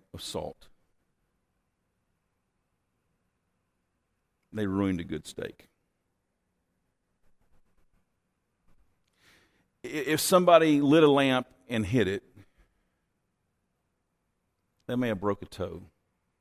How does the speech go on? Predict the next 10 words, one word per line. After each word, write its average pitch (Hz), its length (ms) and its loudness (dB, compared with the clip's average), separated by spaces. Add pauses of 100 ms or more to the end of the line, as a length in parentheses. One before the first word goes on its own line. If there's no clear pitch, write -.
(300)
by - 100 -10
hitting 95 200 -10
a - 20 -16
piece - 220 -12
of 98 80 -20
furniture. - 420 -20 (1900)
But 123 140 -2
in 117 100 -2
our 123 280 0
day 120 480 -2